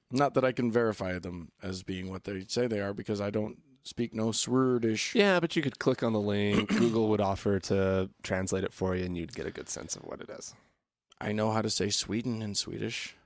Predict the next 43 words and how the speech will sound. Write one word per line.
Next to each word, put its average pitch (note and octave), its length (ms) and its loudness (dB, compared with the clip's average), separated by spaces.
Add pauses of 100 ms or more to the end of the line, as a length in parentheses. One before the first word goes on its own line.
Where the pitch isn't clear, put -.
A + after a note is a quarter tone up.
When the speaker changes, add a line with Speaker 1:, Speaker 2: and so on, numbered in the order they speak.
(120)
Speaker 2:
Well, F#3 140 0
that's G#3+ 260 -6
nice. F#2 400 -8 (300)
Speaker 1:
Sverige. A#2 640 2 (480)
Speaker 2:
Oh, F3+ 260 0
that's C#3+ 220 -8
lovely. D3 400 -6
Speaker 1:
Doesn't C3+ 260 -2
that D#3 140 0
sound D3 220 0
nice? D3+ 360 -4
Speaker 2:
Oh. E3+ 460 -2 (120)
Speaker 1:
Yeah. C#3+ 120 -4 (340)
Speaker 2:
Huh. D4 100 2
Speaker 1:
And C3 160 2
I C3 60 2
know A2+ 140 0
how A#2 100 0
to A#2 60 0
say, B2+ 440 0
uh, B2 420 -2 (200)
haunted C3+ 300 -2
house. D3+ 460 -4 (340)
Speaker 2:
Oh, B2 340 -2
really? A2+ 380 -8
Speaker 1:
Mm-hmm. D#3 220 2 (320)
Speaker 2:
What G#2+ 140 -4
is G#2 120 -12
that? G2 320 -4
Speaker 1:
A - 20 0
spookhuset. C#3 840 2 (340)
Speaker 2:
<laughs> B2+ 240 2
Well, C3+ 260 6 (640)
how A#2+ 140 4
could A2+ 200 -2
you A2 60 0
forget B2 360 -2
that F2+ 180 0
once - 200 -2
you - 100 4
hear F4 100 2
it? - 180 0
Speaker 1:
<laughs> F4+ 80 -4